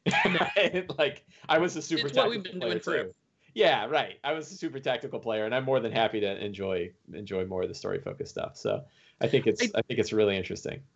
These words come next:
Speaker 2: I do have some, uh, potential ideas that A L groups, A L D Ms, and the Adventures League as a whole might use to help integrate cultures.
Speaker 1: Mm-hmm.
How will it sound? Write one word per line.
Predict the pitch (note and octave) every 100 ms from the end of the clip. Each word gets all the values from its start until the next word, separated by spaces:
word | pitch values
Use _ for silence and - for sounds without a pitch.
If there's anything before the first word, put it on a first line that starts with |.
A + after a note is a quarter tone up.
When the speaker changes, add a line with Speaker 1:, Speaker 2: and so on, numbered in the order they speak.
| _ _ -
Speaker 2:
I | A3+
do | G3 A#3 C#4+
have | D#4 E4+ C#4+ B3+
some, | - - B3 G3+ F#3+ E3+ - - _ -
uh, | F3+ E3 D#3+ D#3 D#3 D3+ D#3+ F#3 - -
potential | A#3 - - F4+ - E4+
ideas | A#3 G#3+ F#3+ D#3+ D3 C#3+ D3 - -
that | E3+ -
A | G3 G#3+
L | G#3+ F#3 F3 E3+ F3 - _ _ _ _ _ _ - - - - _ _
groups, | G3 A3 B3 C#4 C#4 - - F#3+
A | F#3+
L | F#3
D | F3 F#3+
Ms, | G3 G#3 G#3 G3 F3
and | E3+ E3 D#3+ D3+
the | E3+ E3+
Adventures | E3 E3 E3
League | F3+ E3
as | D3
a |
whole | G3 E3
might | E3 E3+
use | F3 F3+ F3
to | -
help | D3 E3+ E3 -
integrate | F3+ G#3+ A#3+ C4+
cultures. | - D4 F#4+ G#4 G#4 - - -
Speaker 1:
Mm-hmm. | C3